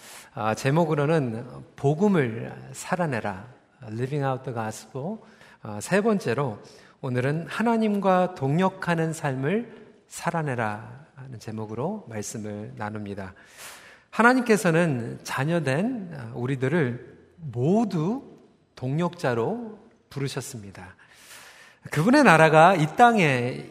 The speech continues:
임하였음을 우리의 삶으로 선포하고 살아내는 것 자체가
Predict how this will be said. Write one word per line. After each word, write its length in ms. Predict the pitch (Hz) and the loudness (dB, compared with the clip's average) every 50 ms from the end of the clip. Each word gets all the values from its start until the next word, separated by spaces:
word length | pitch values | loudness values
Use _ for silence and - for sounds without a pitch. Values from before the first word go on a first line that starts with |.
| - - | -12 -6
임하였음을 1000 | 160 147 151 170 170 165 160 151 - - 147 160 202 208 147 127 123 - - - - | -4 0 2 2 4 4 2 0 0 -2 0 2 2 2 2 0 -2 -6 -10 -12 -8
우리의 580 | 139 131 139 156 156 165 190 226 254 262 - - - - - | -6 -4 -2 0 2 2 2 2 0 -2 -6 -12 -18 -18 -14
삶으로 960 | - - - - - 240 247 247 240 233 240 226 240 233 240 247 247 285 247 | -12 -10 -8 -2 0 0 2 2 2 2 2 4 4 4 4 2 0 -2 -6
선포하고 1000 | 196 - - - 247 247 262 247 - - 220 196 190 180 170 180 202 214 233 254 | -10 -10 -8 -4 -4 -4 -4 -4 -2 -2 0 0 0 0 0 0 0 0 -2 -4
살아내는 760 | 233 - - - 240 240 254 247 240 233 220 214 214 208 202 190 | -6 -8 -4 -2 2 4 4 4 4 4 2 0 0 -2 -2 0
것 400 | 165 170 170 170 - - - - | 0 0 0 -2 -8 -18 -16 -8
자체가 840 | - 117 120 - - - 147 131 131 127 160 196 220 240 240 | -6 -6 -6 -6 -6 -6 -6 -6 -2 0 2 2 2 0 -4